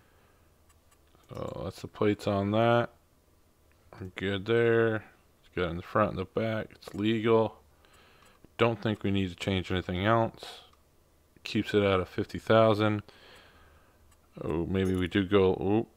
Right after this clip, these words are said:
nope, going up on the engine is quite expensive. Uh, five thousand more, fifty-five. I can live with that. Let's go ahead. Let's purchase it. Now, here comes the other part.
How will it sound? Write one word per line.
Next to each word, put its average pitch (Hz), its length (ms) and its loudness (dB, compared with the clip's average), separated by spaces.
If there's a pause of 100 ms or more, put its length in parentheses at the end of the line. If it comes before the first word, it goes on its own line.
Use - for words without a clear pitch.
(200)
nope, 95 400 -2
going 95 280 2
up 90 160 0
on 90 100 2
the 90 140 2
engine 90 320 0
is 82 260 -8
quite 95 300 4
expensive. 90 720 -4 (1600)
Uh, 110 220 6
five 107 280 6
thousand 95 380 6
more, 90 400 2 (100)
fifty-five. 90 840 0 (240)
I 95 140 2
can 95 220 0
live 90 160 2
with 85 160 -2
that. 95 400 4 (1120)
Let's 107 160 -10
go 92 300 4
ahead. 90 440 0 (1300)
Let's 110 100 -12
purchase 131 460 0
it. - 140 -2 (1160)
Now, 113 440 4 (340)
here - 180 -6
comes 92 360 2
the 92 100 4
other 87 160 6
part. 85 420 4